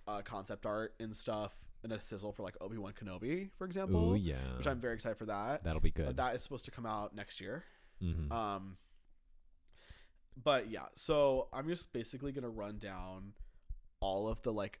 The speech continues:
Speaker 1: announcements that they made. And if we see one that we're interested in discussing more,
Speaker 2: <laughs>
Speaker 1: we will discuss it more.
Speaker 2: Okay, sounds
Speaker 1: Um,
Speaker 2: good.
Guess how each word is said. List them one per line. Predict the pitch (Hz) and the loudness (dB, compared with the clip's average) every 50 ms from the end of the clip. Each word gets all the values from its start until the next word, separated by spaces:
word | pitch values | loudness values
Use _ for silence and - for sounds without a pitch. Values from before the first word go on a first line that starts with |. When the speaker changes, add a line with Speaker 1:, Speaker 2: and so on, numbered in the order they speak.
| - - | -8 -6
Speaker 1:
announcements | 98 98 92 85 - 87 92 - - - 120 120 120 117 - - | -6 -6 -6 -6 -6 -8 -6 -6 -6 -2 -2 -2 -2 -2 -4 -4
that | 135 120 - | -4 -4 -2
they | 135 135 | -2 -2
made. | 135 143 143 147 151 165 170 170 170 175 180 180 175 - - - - - - - - - - - | 0 0 2 4 4 4 2 2 -2 -4 -8 -12 -14 -18 -20 -20 -20 -20 -20 -20 -20 -20 -12 -6
And | 120 120 113 110 107 104 - - 87 - _ _ | -2 -2 -2 -2 -4 -8 -10 -12 -16 -16 _ _
if | 107 98 - - | -8 -8 -6 -4
we | 110 110 107 | -4 -4 -2
see | 101 - - - 113 | -2 -2 -2 -2 -2
one | 107 101 110 110 110 110 | 0 0 0 0 2 0
that | 107 101 - - | 0 -2 -2 -2
we're | 101 98 | -4 -4
interested | 82 101 101 101 - - 104 | -4 -4 -4 -6 -6 -6 -6
in | 98 98 | -6 -4
discussing | 104 - - - 98 - - 117 107 107 | -2 -2 0 0 -2 0 0 -2 0 -2
more, | 101 95 98 95 92 101 120 151 175 - - - - - - | -2 -2 -2 -2 -2 -2 -2 -2 -4 -6 -10 -16 -8 -4 0
Speaker 2:
<laughs> | 80 123 131 120 - | 2 4 4 4 2
Speaker 1:
we | - | 0
will | 98 101 104 | 0 0 0
discuss | 113 113 - 139 123 - - | 0 0 2 2 2 4 4
it | 175 180 | 2 2
more. | 160 180 240 214 - 87 - | 2 2 2 2 2 2 2
Speaker 2:
Okay, | 110 107 107 - 135 147 180 208 | 0 0 2 0 0 -2 -2 -4
sounds | - - - 131 127 123 | -4 -2 2 2 2 2
Speaker 1:
Um, | 113 135 | 2 2
Speaker 2:
good. | 139 135 120 113 113 | 0 0 0 -2 -4